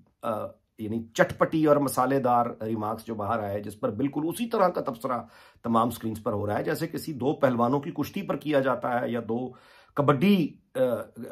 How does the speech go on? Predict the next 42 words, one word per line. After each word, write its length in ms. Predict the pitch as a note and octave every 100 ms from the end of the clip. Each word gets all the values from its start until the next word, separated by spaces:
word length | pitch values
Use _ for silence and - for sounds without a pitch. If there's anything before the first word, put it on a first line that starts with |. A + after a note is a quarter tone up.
| A2
खेलने 260 | B2+ C3 D3
वाले 200 | C#3 C3+
को 100 | C#3
मैच 300 | A2+ B2+ -
पर 160 | F3
जिस 200 | D3 C#3+
तरह 140 | C#3+ C#3
का 180 | C#3+
वो 120 | C3+ B2+
कमेंटेटर 480 | B2 B2 B2 B2+
तबसरा 340 | B2 A#2 C#3 C3+
करते 300 | C3+ A#2 F3+
हैं, 80 | A3+
अब 140 | A#3
उस 140 | G#3+
तरह 120 | G#3 G#3
के 100 | G#3
तबसरे 320 | F3 - G#3
सुप्रीम 380 | F3+ E3+ F#3+ G3+
कोर्ट 340 | - F#3+ F#3+
के 100 | F#3+
रिमार्क्स 440 | F3+ D#3 D#3 E3+ E3+
और 80 |
दलाइल 300 | D3 D#3 F3
पर 140 | G3+ G3+
होते 260 | D#3 -
हैं। 300 | D3+ G#2+ F#2+ _ _ _ _ _
ये 80 | C#3
खुद 240 | D#3+ A#3+ A#3+
अपने 200 | A#3 G#3+
आप 180 | F#3+
को 80 | G3
नहीं, 200 | D#3+ D#3+
इतना 220 | D3 C#3+
नहीं 120 | C3+ A#2+
चा-, 140 | -
अच्छा, 200 | - G#2 - _ - - - - -
तो 60 |
उस 120 | D#3+
पर 120 | - G3
वो, 240 | G#3 A3
अ, 600 | A3 D#3+ E3 D#3 C#3 -